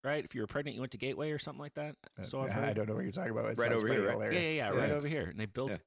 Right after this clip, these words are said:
Speaker 1: yeah. So the, uh, the city sold that to Kerry Groninger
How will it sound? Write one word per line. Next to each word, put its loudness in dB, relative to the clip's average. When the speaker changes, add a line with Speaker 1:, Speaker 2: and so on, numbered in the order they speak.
Speaker 1:
yeah. -6
So -2
the, -2
uh, 0
the -2
city 0
sold 0
that -4
to -10
Kerry -2
Groninger -2